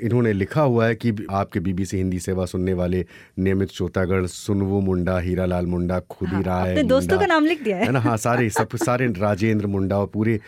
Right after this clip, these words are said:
Speaker 1: समस्त मुंडा परिवार, आ,
Speaker 2: <laughs>
Speaker 1: का इन्होंने नाम लिखा है।
Speaker 2: हाँ,
Speaker 1: हम्म।
Speaker 2: इनका ये कहना है कि ये, आ, सुबह जो है अपने दफ्तर जाते हैं, काम पर जाते हैं, जिसकी वजह से ये नमस्कार भारत जो है वो सुन नहीं पाते हैं।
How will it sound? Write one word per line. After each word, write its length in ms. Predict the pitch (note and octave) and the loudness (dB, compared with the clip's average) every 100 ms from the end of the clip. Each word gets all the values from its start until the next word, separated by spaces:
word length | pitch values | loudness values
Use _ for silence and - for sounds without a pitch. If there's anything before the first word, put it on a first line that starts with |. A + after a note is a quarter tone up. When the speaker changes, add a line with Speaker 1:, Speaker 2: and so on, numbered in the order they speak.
| - - | -20 -12
Speaker 1:
समस्त 340 | - A#2+ A#2 | -2 0 0
मुंडा 320 | A2 G#2 G#2 A2 | 0 2 2 2
परिवार, 600 | - G2 G2 A2 G2 D#2+ - - - | 0 0 2 2 0 -4 -18 -16 -6
आ, 120 | F2+ F2+ | 0 0
Speaker 2:
<laughs> 60 | |
Speaker 1:
का 280 | F2+ G2+ G2 | 0 0 0
इन्होंने 380 | F#2 F#2+ F#2+ F2+ | 0 -2 0 0
नाम 280 | F2 F2 E2+ | 0 -2 -4
लिखा 260 | E2 - | -6 -6
है। 180 | D#2 D#2 | -6 -4
Speaker 2:
हाँ, 140 | F#3+ | -4
Speaker 1:
हम्म। 140 | - F#2 | -4 -2
Speaker 2:
इनका 280 | C4 C4+ F4 | 0 0 0
ये 80 | |
कहना 260 | F4+ D4+ D#4+ | 0 0 0
है 100 | A4+ | -2
कि 120 | - | 2
ये, 420 | F#4+ F#4 F#4+ F#4 | 4 4 4 2
आ, 220 | A#3+ B3 A#3+ | 2 2 2
सुबह 380 | - B3+ C4 | 2 0 2
जो 180 | D#4+ D4+ | 2 4
है 180 | D4 D4+ | 4 4
अपने 340 | C#4+ B3+ C#4 | 2 4 4
दफ्तर 360 | A#3+ A3+ - C4+ | 4 0 2 2
जाते 280 | A3+ G#3 A#3+ | 2 2 2
हैं, 160 | C4 | 0
काम 260 | B3 G#3+ A3+ | 2 0 2
पर 140 | B3 | 0
जाते 280 | G#3 G3 F#3+ | 0 0 2
हैं, 60 | C4 | 0
जिसकी 260 | B3 - | 0 -2
वजह 200 | C4+ C4 | 0 0
से 140 | C#4 D4+ | 0 0
ये 220 | D4 D#4 - - - | 0 -2 -6 -20 -4
नमस्कार 540 | A3 A3+ C4 C#4 - D4 | 2 4 4 2 2 2
भारत 320 | G#3+ G#3+ A#3 | 2 2 2
जो 140 | A3 | 2
है 120 | A#3+ B3+ | 2 4
वो 160 | B3+ | 2
सुन 200 | C4+ C#4+ | 2 4
नहीं 200 | C4 A#3 | 4 4
पाते 300 | G#3 F#3 G3 | 2 -2 0
हैं। 200 | G3 G3+ | -2 -2